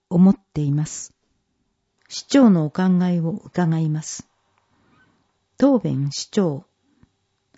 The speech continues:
議員からの質問に対しましては、市長としての考えをもとに、財政状況や社会情勢、他の自治体の動向など、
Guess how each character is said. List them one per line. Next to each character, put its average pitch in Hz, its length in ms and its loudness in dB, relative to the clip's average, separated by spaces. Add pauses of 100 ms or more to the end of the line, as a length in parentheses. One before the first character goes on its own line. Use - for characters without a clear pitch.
(400)
議 175 140 4
員 254 340 10
か - 160 0
ら 240 140 6
の 180 140 4
質 - 260 -4
問 202 260 6
に 190 140 4
対 190 240 -2
し - 180 -4
ま 185 140 2
し - 100 -10
て - 140 -10
は、 147 200 -10 (600)
市 - 200 -8
長 269 260 4
と 175 160 -2
し - 100 -8
て 175 120 -2
の 156 140 0
考 175 340 0
え 175 160 0
を 147 120 -2
も 143 160 -4
と 160 140 -4
に、 151 180 -4 (580)
財 185 220 2
政 208 320 2
状 190 200 2
況 165 300 -2
や 156 240 -8 (100)
社 - 220 -8
会 233 220 2
情 226 220 4
勢、 160 400 -6 (600)
他 214 280 2
の 220 100 10
自 202 180 4
治 - 180 -10
体 208 220 4
の 202 140 6
動 208 200 2
向 202 220 2
な 196 180 4
ど、 165 160 -4